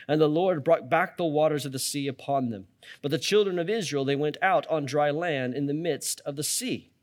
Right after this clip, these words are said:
And then Miriam, the prophetess, the sister of Aaron, took the timbrel in her hand, and all the women went out after her with the timbrels and with dances. And Miriam answered them, "Sing to the Lord,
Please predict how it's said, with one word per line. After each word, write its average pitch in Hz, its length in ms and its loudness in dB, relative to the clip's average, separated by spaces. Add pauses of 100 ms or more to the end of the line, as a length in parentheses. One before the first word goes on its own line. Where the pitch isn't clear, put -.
(420)
And 214 80 6
then 247 200 8
Miriam, 226 500 4
the 175 80 -2
prophetess, 233 720 0
the 170 80 -4
sister 196 480 -2
of 170 180 0
Aaron, 147 420 2
took 240 280 -2
the 226 80 -2
timbrel 208 500 0
in 190 80 -4
her 170 140 0
hand, 123 420 -4 (260)
and 165 140 4
all 240 240 10
the 214 100 4
women 190 360 2
went 190 160 0
out 180 200 4
after 175 360 0
her 156 120 0
with 151 140 -8
the 160 60 -4
timbrels 202 600 -2
and 170 80 -4
with 156 140 -4
dances. 135 680 -2 (240)
And 175 160 2
Miriam 247 420 4
answered 151 520 -2
them, 113 220 -4
"Sing 254 540 -2
to 208 80 -2
the 214 160 0
Lord, 113 460 -4